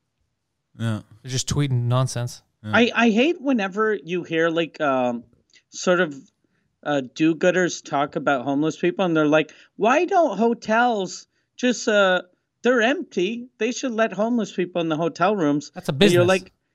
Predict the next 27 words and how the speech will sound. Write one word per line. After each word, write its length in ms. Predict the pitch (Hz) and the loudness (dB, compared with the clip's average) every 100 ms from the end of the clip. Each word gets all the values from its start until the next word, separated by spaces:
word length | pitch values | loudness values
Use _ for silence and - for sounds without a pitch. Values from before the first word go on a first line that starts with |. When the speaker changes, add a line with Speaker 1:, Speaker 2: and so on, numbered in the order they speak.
| _ | _
Speaker 3:
"Gee, 240 | - 349 370 | 0 2 2
it's 200 | 196 196 | -2 -2
a 60 | 262 | -4
fucking 400 | - 403 381 233 | -2 -6 -2 -2
business." 500 | 339 381 185 151 - | -2 -2 -2 -4 -2
And 180 | 185 185 | 0 2
homeless, 480 | 208 262 285 - - | 2 4 2 0 -4
like, 260 | 196 190 - | -2 -2 -10
Christine 420 | - 240 - 269 262 | -6 -6 -2 2 2
Morancy 680 | 202 180 156 - 190 160 _ _ - | 4 2 0 -2 -2 -2 _ _ -2
that, 200 | 156 - | -2 0
uh, 20 | |
uh, 460 | 151 113 143 131 127 | -2 0 0 0 0
opens 400 | 147 156 196 185 | 0 -2 -4 -2
for 120 | 214 | 0
me, 240 | 214 226 240 _ - | 0 -2 -6 _ 0
or 80 | 165 | 2
used 300 | 147 165 - | 4 2 2
to 60 | |
open 260 | 170 170 175 | 0 2 -4
for 180 | - 180 | -2 -2
me 160 | 175 175 | 0 0
when 220 | 143 127 | 2 0
comedy 420 | - 135 143 139 | 0 0 0 -2
was 200 | 135 123 | -2 -4
a 60 | 127 | -4
thing. 320 | - 151 | -2 -2